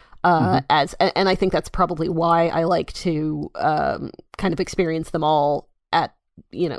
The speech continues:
Speaker 1: in, in sequence. Um, I have, I know that there is, uh, some kind of, uh, it's not a mod, but, like, settings that you can set that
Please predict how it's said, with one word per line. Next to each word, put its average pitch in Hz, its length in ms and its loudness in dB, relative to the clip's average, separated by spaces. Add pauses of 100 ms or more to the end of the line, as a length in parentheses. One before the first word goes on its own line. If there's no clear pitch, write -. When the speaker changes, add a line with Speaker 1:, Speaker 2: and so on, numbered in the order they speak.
(160)
Speaker 1:
in, 175 140 0
in 175 220 0
sequence. 151 560 -6 (420)
Um, 151 540 0 (580)
I 170 680 2 (260)
have, 185 440 2
I 196 100 4
know 240 260 4
that 147 180 -2
there 190 180 4
is, 190 680 2 (720)
uh, 175 300 -2
some 196 240 -2
kind 175 360 0
of, 160 840 -2
uh, 165 560 -2 (160)
it's 170 160 -10
not 190 160 0
a - 20 -2
mod, 156 380 -4
but, 165 240 0
like, 160 260 -4
settings 180 380 0
that 180 140 -4
you 190 80 -4
can 175 140 -4
set 175 260 2
that 170 200 0